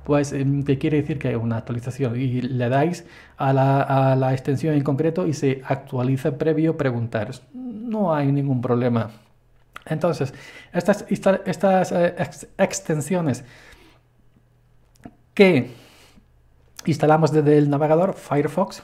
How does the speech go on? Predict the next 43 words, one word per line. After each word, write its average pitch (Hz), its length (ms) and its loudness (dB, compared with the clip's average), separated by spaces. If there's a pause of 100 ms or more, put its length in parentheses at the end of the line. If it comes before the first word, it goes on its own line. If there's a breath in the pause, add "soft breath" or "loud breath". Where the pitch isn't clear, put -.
(140)
es 127 280 -6
el, 131 420 0 (800 soft breath)
el 143 80 0
adecuado 139 300 2
para 156 140 2
eso, 139 140 0
compatible 131 480 0
para 147 160 0
eso, 165 240 -2 (480 loud breath)
pues - 160 -6
se 143 100 4
van 139 160 2
aquí. 127 240 -2 (340 loud breath)
Vamos 139 280 -4
a - 20 -4
mostrar 135 320 -2
los 135 160 -2
archivos 139 380 -4
ocultos. 170 400 -6
Espero 143 400 -6
que 147 60 -4
no 151 80 -4
se - 100 -6
vea 147 140 0
mi, 135 260 2
mi 139 160 0
carpeta 139 480 -4
de 131 120 -2
porno. 160 440 -2 (720 loud breath)
No, 127 320 2
la 113 120 -2
he 113 40 -6
quitado. 113 440 -2
<laughs> - 60 -2 (920 loud breath)
No, 113 240 -8
qué - 80 -8
broma. 113 420 -6 (580 loud breath)
Pues 143 120 -2
nos 143 120 0
vamos 170 260 0
aquí 190 460 2
a 147 100 4
local, 170 760 2